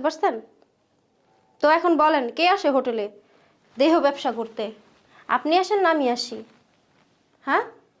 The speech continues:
এই হোটেলের রেজিস্টার বুক দেখলে না বোঝা যাবে যে কে আসে হোটেলে। আমাকে বলতেছেন দুশ্চরিত্র, আমার চরিত্র ভালো না, আমি এখানে দেহ ব্যবসা করতে আসি। আমার টাকার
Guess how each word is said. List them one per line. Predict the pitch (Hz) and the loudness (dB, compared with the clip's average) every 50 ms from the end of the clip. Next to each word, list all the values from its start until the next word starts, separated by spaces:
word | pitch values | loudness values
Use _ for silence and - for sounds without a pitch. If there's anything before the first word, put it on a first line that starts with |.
| - - - - - _ _ _ _ _ _ _ _ _ _ _ - - _ _ 254 269 | -20 -20 -20 -20 -20 _ _ _ _ _ _ _ _ _ _ _ -20 -20 _ _ -2 0
এই | 285 302 | 2 2
হোটেলের | 320 320 330 311 311 302 262 277 | 0 0 0 -2 -2 0 0 -2
রেজিস্টার | 247 262 269 - - 311 269 226 | -2 -4 -6 -8 -8 -8 -6 -6
বুক | 247 254 233 233 | -6 -6 -6 -6
দেখলে | 294 285 302 330 349 392 | -6 -6 -4 -2 -2 0
না | 381 240 233 | 0 -2 -4
বোঝা | 233 - 247 233 226 | -6 -8 -8 -10 -10
যাবে | 214 214 214 220 - _ _ _ _ _ _ _ _ _ - | -10 -10 -12 -16 -18 _ _ _ _ _ _ _ _ _ -18
যে | - - - _ - | -18 -18 -16 _ 0
কে | 339 370 381 370 349 | 2 4 4 4 4
আসে | 359 - 269 254 240 | 2 0 -4 -4 -2
হোটেলে। | 226 226 - 214 208 214 214 - - - _ _ _ _ _ _ _ _ _ _ _ _ _ _ _ _ _ _ _ _ _ _ _ _ _ _ _ _ _ _ _ _ _ _ _ _ _ - | -4 -6 -6 -6 -8 -8 -10 -12 -16 -20 _ _ _ _ _ _ _ _ _ _ _ _ _ _ _ _ _ _ _ _ _ _ _ _ _ _ _ _ _ _ _ _ _ _ _ _ _ -4
আমাকে | 233 247 254 254 262 254 | -4 -4 -2 -2 -2 -2
বলতেছেন | 247 240 247 247 247 - 240 226 226 220 | -2 -2 -6 -8 -8 -8 -8 -8 -8 -8
দুশ্চরিত্র, | 233 233 233 - - 247 240 233 233 233 - - - 208 208 208 _ _ _ _ _ _ _ _ - 220 | -8 -10 -12 -10 -8 -8 -8 -8 -8 -12 -14 -14 -14 -14 -14 -14 _ _ _ _ _ _ _ _ -12 -10
আমার | 220 240 233 - - | -10 -10 -10 -8 -6
চরিত্র | 277 262 285 277 - - 285 247 247 | -6 -6 -6 -6 -4 -4 -2 -2 -2
ভালো | 240 233 226 220 208 | -2 -4 -4 -6 -8
না, | 202 214 - _ _ _ _ - | -10 -12 -16 _ _ _ _ -10
আমি | 233 240 240 | -8 -8 -8
এখানে | 233 262 262 240 220 247 | -6 -6 -6 -2 0 2
দেহ | 277 294 311 339 | 2 2 2 2
ব্যবসা | 349 349 349 320 285 | 0 0 -2 -4 -4
করতে | 277 277 - 240 226 | -4 -6 -8 -10 -12
আসি। | 214 - - - 220 220 - - - - - 254 | -12 -12 -14 -16 -18 -18 -20 -20 -20 -6 -2 0
আমার | 269 285 294 294 311 | 2 2 2 2 2
টাকার | 311 311 311 | 2 2 2